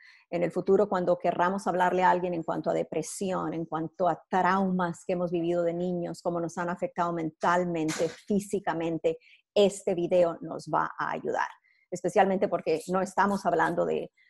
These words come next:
de que recomendamos las cosas como si fuéramos doctores, es cómo lo hemos visto funcionar en otras personas. Entonces, no,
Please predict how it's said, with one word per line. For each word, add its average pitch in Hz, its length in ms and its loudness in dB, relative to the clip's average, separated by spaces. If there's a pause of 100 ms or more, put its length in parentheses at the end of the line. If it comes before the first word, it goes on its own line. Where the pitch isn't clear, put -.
de 175 160 -2
que 180 100 0
recomendamos 175 1040 0 (140)
las 180 260 2
cosas 190 280 -2
como 170 120 -2
si 175 120 -6
fuéramos 170 320 0
doctores, 165 560 2
es 175 240 -2 (420)
cómo 220 340 6
lo 208 140 6
hemos 185 260 -2
visto 190 520 -4
funcionar 170 480 -4
en 165 100 -4
otras 160 300 -6
personas. - 520 -8
Entonces, 185 400 -4 (200)
no, 175 260 -6